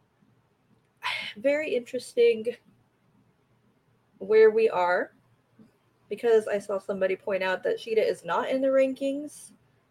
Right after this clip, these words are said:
but she's in this match. She is a former champion. I think I've always said, like, the rankings kinda, like, hold people back from storylines, but you know what? This makes sense. Put her in the match. She, who did she,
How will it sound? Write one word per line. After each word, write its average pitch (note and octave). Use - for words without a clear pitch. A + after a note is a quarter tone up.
but G#3+
she's B3
in A#3+
this B3+
match. G#3+
She C#4
is A#3+
a A#3+
former A#3
champion. G3+
I G#3+
think A3+
I've G#3
always A3+
said, F#3+
like, F3
the G#3+
rankings B3+
kinda, C#4+
like, C#4+
hold A#3
people A3+
back G3
from G3
storylines, G#3
but G#3+
you A3+
know A3+
what? A#3
This A3+
makes G#3+
sense. -
Put G#3+
her A#3
in B3
the A#3+
match. G3
She, -
who C#4
did C4
she, B3